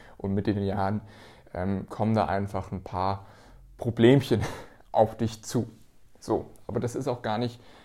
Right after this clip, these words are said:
das Ziel von dir und mir als Unternehmer, sondern das Ziel ist ja eine hohe Vita-, eine hohe Vitalität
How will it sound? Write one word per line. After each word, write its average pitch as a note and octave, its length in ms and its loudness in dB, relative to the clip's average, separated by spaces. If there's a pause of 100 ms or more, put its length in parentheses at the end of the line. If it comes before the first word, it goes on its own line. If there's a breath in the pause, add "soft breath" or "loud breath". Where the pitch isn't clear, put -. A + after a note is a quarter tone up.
(120)
das A2 360 0
Ziel - 340 0
von G2+ 300 -4
dir G#2+ 260 2
und G#2+ 200 -2
mir G#2+ 440 0
als F#2+ 220 -6
Unternehmer, G2+ 600 -2
sondern G2 280 -2
das - 220 -10
Ziel - 220 -2
ist - 240 -6
ja G2 180 -4 (340 loud breath)
eine G2 380 -2
hohe A2+ 420 2 (160)
Vita-, - 560 -8 (280)
eine G#2 200 0
hohe A#2 340 0
Vitalität G#2 920 -6